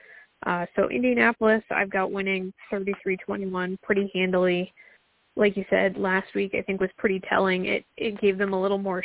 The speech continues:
street cred, if you will. Granted, they didn't beat the Buccaneers, but the Bucs had to work very hard to win that game. So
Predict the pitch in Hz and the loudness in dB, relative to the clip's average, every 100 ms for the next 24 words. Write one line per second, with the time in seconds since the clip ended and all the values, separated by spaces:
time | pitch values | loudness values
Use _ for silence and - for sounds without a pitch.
0 | - 214 202 - 226 226 202 - 214 214 | -4 -2 -2 0 0 2 0 -2 -4 -4
1 | 208 208 208 208 - - - 196 190 190 | -2 0 2 0 -4 -16 0 2 2 0
2 | 185 196 190 180 196 196 202 202 202 202 | 2 0 0 -2 -2 0 -2 -2 -4 -2
3 | 208 202 - 175 - 175 190 - 185 170 | -2 -4 -8 -8 -6 -4 -2 -4 -4 -2
4 | 170 - 175 180 185 202 185 170 165 165 | -4 -8 -14 -2 2 4 4 2 -4 -4
5 | 156 143 147 190 - 190 - 196 - 190 | -8 -8 -10 -10 -10 -10 -10 -8 0 2
6 | 180 | 2